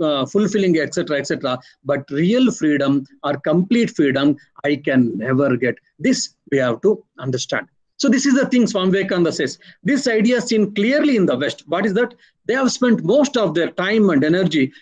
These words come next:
in discovering the external nature, going into the depths of ocean, flying into another planets, and so on and so forth, but they have not achieved the real freedom in toto. Whereas Indian sages,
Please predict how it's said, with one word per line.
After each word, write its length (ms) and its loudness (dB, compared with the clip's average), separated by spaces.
in 160 2
discovering 480 2
the 100 0
external 300 0
nature, 380 -2
going 260 4
into 180 2
the 120 0
depths 320 -4
of 180 -2
ocean, 320 -2
flying 320 0
into 220 2
another 320 0
planets, 560 -2
and 360 -2
so 160 -2
on 200 0
and 120 0
so 200 0
forth, 260 0
but 240 -4
they 80 -2
have 80 2
not 200 2
achieved 400 0
the 180 0
real 300 0
freedom 480 -2
in 220 -4
toto. 440 -10
Whereas 580 -2
Indian 460 6
sages, 540 -2